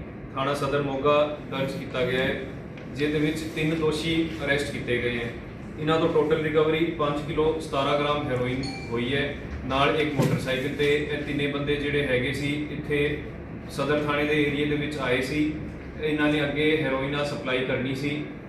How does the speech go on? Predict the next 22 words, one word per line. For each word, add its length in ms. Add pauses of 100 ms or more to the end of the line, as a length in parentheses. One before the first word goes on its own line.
(140)
ਹੁਣ 160
ਤੱਕ 140
ਦੀ 160
ਤਫਤੀਸ਼ 440
ਦੇ 80
ਵਿੱਚ 160
ਪਤਾ 260
ਲੱਗਿਆ 260
ਹੈ, 120
ਜਿਹੜਾ 300
ਮੇਨ 340
ਦੋਸ਼ੀ 360
ਹੈ 120
ਦਲਜੀਤ, 580 (520)
ਇਹ 60
ਤੇ 100
ਪਹਿਲਾਂ 300
ਵੀ 120
ਦੋ 180
ਮੁਕੱਦਮੇ 400
ਦਰਜ 320
ਨੇ 280